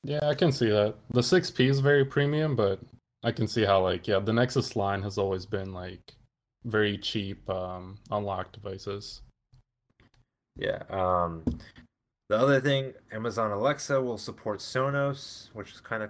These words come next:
Speaker 2: cool. Um, we had, uh, the Dream Screen T V review that's, like, smart H D M I, like, uh, L E D light,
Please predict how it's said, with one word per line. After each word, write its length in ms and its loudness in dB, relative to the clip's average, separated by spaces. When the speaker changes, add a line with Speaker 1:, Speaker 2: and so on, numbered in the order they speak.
Speaker 2:
cool. 420 -8
Um, 580 -14
we 220 -6
had, 520 4
uh, 540 0
the 100 -2
Dream 320 -4
Screen 320 -6
T 160 -4
V 160 2
review 440 0
that's, 240 0
like, 160 -2
smart 560 0
H 260 -8
D 140 -6
M 120 -4
I, 300 0
like, 540 -4
uh, 240 -6
L 160 -2
E 60 0
D 240 0
light, 340 2